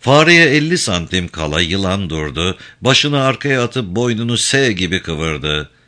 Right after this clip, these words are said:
Halkaları yeni bir biçim alarak birbiri üzerine seriliyordu. Derken gözle izlenemeyecek kadar büyük bir hızla soktu. Fare kafesin duvarına fırladı. Yılan hemen geri çekildi.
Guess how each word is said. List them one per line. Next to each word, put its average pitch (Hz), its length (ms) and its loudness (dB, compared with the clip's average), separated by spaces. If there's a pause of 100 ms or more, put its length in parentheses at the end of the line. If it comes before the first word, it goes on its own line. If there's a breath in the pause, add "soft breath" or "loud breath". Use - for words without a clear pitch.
(340 loud breath)
Halkaları 147 540 2
yeni 135 280 -4
bir 127 200 -2
biçim 117 300 -2
alarak 73 420 -2
birbiri 113 360 -2
üzerine 104 520 -2
seriliyordu. 76 1000 -4 (500 loud breath)
Derken 135 500 2
gözle 110 380 -2
izlenemeyecek 85 880 -2
kadar 80 420 -2
büyük 143 320 -2
bir 127 100 0
hızla 92 440 -2
soktu. 76 680 -6 (560 loud breath)
Fare 147 320 4
kafesin 143 560 -2
duvarına 113 440 -2
fırladı. 76 680 -4 (220 soft breath)
Yılan 87 320 -2
hemen 92 340 0
geri 82 260 -2
çekildi. 73 680 -4